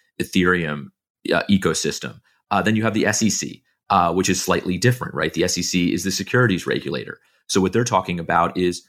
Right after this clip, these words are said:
potential securities fraud. What representations did he make that ultimately,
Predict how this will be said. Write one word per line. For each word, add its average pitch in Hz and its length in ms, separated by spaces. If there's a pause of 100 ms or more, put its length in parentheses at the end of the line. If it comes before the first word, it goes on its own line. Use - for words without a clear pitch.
(120)
potential 95 340
securities 110 600
fraud. - 380 (200)
What 98 240
representations 101 1000
did 85 160
he 87 120
make 90 460 (200)
that 92 140
ultimately, 90 720